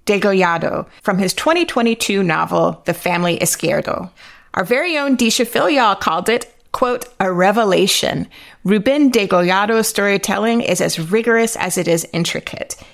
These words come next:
Intimate and epic, it brims with magic and spirit.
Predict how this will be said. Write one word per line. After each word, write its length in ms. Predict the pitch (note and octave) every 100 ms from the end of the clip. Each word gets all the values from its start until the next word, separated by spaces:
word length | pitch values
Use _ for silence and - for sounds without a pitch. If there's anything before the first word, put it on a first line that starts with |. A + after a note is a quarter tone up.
| _
Intimate 520 | - C4 - C#4 D#4 -
and 200 | F#3+ F3+ -
epic, 400 | E3 F3 D#3 -
it 180 | D#3+ -
brims 360 | G#3 A3+ A3+
with 180 | - F3
magic 440 | F3+ F#3+ G3+ A3 -
and 160 | F#3+ F#3+
spirit. 680 | - - E3+ - - -